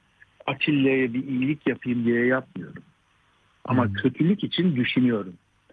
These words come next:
Speaker 1: Yolunu gözlüyorum. Seni pusuda
Speaker 2: Hmm.
Speaker 1: sıkıştırıp işte vuruyorum filan filan. Dolayısıyla, e, toplumun içinden de iyi bir şey ne var? Toplumun içinden ya bir dakika ya. O İstanbul'daki, belki de ki Maraş'ta çok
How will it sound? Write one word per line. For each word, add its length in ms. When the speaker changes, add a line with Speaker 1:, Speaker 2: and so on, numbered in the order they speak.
Speaker 1:
Yolunu 380
gözlüyorum. 680
Seni 200
pusuda 380
Speaker 2:
Hmm. 60
Speaker 1:
sıkıştırıp 580
işte 240
vuruyorum 540
filan 300
filan. 240
Dolayısıyla, 680
e, 260
toplumun 480
içinden 560
de 220
iyi 220
bir 60
şey 300
ne 220
var? 200
Toplumun 480
içinden 500
ya 240
bir 100
dakika 300
ya. 200
O 140
İstanbul'daki, 1040
belki 380
de 120
ki 180
Maraş'ta 680
çok 420